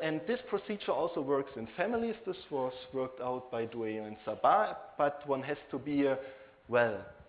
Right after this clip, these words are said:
more, um, so it's, it's more, more difficult. One has to take care of the, uh, um, of the singularities of these D modules, so they have to satisfy a certain non-characteristic property and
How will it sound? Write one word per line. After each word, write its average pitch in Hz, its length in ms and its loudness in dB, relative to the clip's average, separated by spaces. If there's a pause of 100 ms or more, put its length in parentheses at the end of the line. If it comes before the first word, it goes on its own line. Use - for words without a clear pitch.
(180)
more, 139 640 6 (100)
um, 113 480 0 (720)
so 127 80 2
it's, 120 220 2
it's 123 200 -10
more, 131 200 0
more 127 160 2
difficult. 151 640 4
One 123 280 -2
has 131 240 0
to 120 80 -8 (120)
take 110 220 -4
care 123 300 6
of 127 480 8 (200)
the, 110 220 2
uh, 104 340 0
um, 101 400 -4 (640)
of - 140 -8
the 110 140 -8
singularities 127 720 4 (120)
of 123 100 -2 (100)
these 113 180 -10
D 143 80 -6
modules, 151 680 2
so 113 240 2
they 110 120 0
have 117 220 -4
to 123 140 -10
satisfy 120 460 -4
a 110 80 -2 (100)
certain 117 300 -4
non-characteristic 117 1080 -4
property 123 520 -4
and 117 140 -6